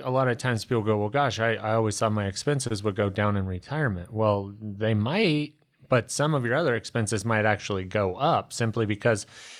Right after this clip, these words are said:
when you got all this time to do things, you're able to go out to coffee, you're able to go out to lunch, you're able to, you know, go hiking with your friends. So you have all this leisure time, and a lot of times that translates into spending money. So when people first get into retirement,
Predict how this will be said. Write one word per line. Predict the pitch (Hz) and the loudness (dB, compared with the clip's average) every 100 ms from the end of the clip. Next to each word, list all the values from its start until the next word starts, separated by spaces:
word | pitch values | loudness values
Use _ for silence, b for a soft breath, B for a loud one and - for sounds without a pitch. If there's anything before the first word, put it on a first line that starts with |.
| B | B
when | 120 120 | -4 -2
you | 113 | 0
got | 120 120 | 2 2
all | 113 | 2
this | 101 98 - | 0 -6 -4
time | - 120 110 | 0 2 2
to | 107 | -2
do | 101 127 | -2 -2
things, | 165 123 120 113 | 0 0 0 0
you're | 127 | 2
able | 123 175 123 | 2 2 2
to | 101 | 0
go | 101 104 | 0 2
out | 101 98 | 2 0
to | - | -6
coffee, | 101 104 95 107 | -6 -4 -4 -4
you're | 101 117 | -2 0
able | 120 139 | 0 0
to | 127 | 0
go | 123 131 | 2 2
out | 131 131 | 2 0
to | 131 | -2
lunch, | 143 123 98 - | 0 0 -2 0
you're | 107 | 2
able | 110 117 | 2 2
to, | 113 107 - | 0 -2 -4
you | 107 | 0
know, | 107 113 | 2 2
go | 117 113 | 2 2
hiking | - 123 127 127 | 0 -2 -2 -2
with | 120 - | -2 0
your | 120 | -2
friends. | 117 143 104 - | 2 0 0 0
So | 110 - B B B | 0 -2 B B B
you | 131 | -2
have | 139 | 0
all | 143 | 2
this | 120 104 | 0 -4
leisure | 117 131 190 147 117 | -2 0 0 2 0
time, | - 117 113 131 | 0 0 2 2
and | 117 | 2
a | |
lot | 113 117 131 | 2 2 2
of | 127 104 | 0 -4
times | - 110 113 120 104 | -2 2 2 2 2
that | 110 135 131 | 2 2 0
translates | 120 110 107 110 104 117 | -2 0 2 0 0 -2
into | 110 | -2
spending | 104 - 113 104 104 | -4 -2 -2 0 0
money. | 151 117 | 0 0
So | 92 - 117 B B B B | 0 2 2 B B B B
when | 123 117 | -2 0
people | 151 139 131 | 0 2 0
first | - 135 135 - | 0 -2 -2 0
get | 135 | 2
into | 131 117 110 | 2 2 2
retirement, | 101 - 143 185 143 117 117 | 0 -2 -2 0 2 2 0